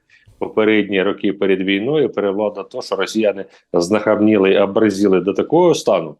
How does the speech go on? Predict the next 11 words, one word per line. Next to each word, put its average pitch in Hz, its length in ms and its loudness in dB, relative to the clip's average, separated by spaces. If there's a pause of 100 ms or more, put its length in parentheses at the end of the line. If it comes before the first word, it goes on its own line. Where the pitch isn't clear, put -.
(320)
що - 100 -12
просто 160 360 -2
нагло 139 420 0
полізли, 120 580 -6 (240)
навішали, 113 680 0
е, 107 360 2
у 107 160 0
собі, 110 340 0
е, 104 40 4 (480)
в 95 120 -8
десанті 101 520 -2